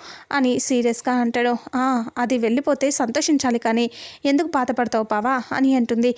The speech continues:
అలా అంటే, తను వెళ్ళిపోతే సంతోషపడాలా? ఎందుకు సంతోషపడాలి?" అని శ్రీను అంటాడు.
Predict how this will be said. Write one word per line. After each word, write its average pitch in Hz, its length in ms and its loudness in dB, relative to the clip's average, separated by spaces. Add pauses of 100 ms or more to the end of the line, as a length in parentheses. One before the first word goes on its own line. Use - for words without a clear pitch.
(280)
అలా 247 180 0
అంటే, 240 380 0 (800)
తను 247 240 2
వెళ్ళిపోతే 262 600 0 (120)
సంతోషపడాలా? 226 800 -2 (380)
ఎందుకు 247 240 0
సంతోషపడాలి?" 254 760 0 (140)
అని 247 220 2
శ్రీను 240 400 0
అంటాడు. 233 300 0